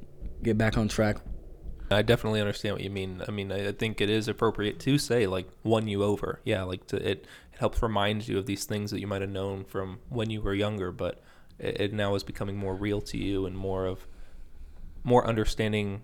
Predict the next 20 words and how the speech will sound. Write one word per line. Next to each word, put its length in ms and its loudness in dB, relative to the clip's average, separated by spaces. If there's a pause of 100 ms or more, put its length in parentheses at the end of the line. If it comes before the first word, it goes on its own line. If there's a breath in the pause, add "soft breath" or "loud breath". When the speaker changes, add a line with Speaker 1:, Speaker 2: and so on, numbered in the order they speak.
Speaker 2:
in 80 0
your 120 2
heart 280 6
rather 280 2
than 140 -4
your 120 -10
head. 260 -2 (200)
So, 280 -4 (560 loud breath)
um, 380 4 (300)
at 120 8
what 220 12
point 400 10
did 160 0
you 140 2
finally 360 0
decide, 640 2
"Okay, 260 2
I 100 4
need 240 0
to 340 2